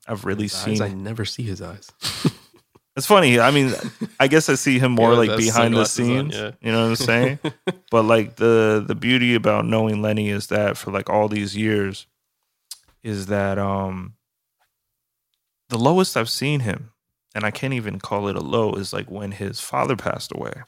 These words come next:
Speaker 2: Mm.
Speaker 1: And he was still showing support two days later to, you know, A Natural's music video and stuff like that. And I think you have to be a real stand-up guy, um,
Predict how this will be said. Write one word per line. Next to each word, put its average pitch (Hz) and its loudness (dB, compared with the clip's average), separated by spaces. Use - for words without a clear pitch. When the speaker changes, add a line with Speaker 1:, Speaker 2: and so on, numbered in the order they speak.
Speaker 2:
Mm. 92 -16
Speaker 1:
And 117 0
he 117 4
was 113 0
still 135 2
showing 113 0
support - -2
two 117 -6
days 101 -4
later 101 -6
to, 107 -6
you 101 -4
know, 98 -6
A 104 -2
Natural's 98 -2
music 98 -4
video 95 -4
and 95 -8
stuff - -8
like - -8
that. 104 -6
And 98 -6
I 107 -4
think 120 -6
you 113 -20
have 110 -4
to 101 -4
be 101 -4
a 98 -4
real 110 2
stand-up 101 -4
guy, 92 -4
um, 95 -2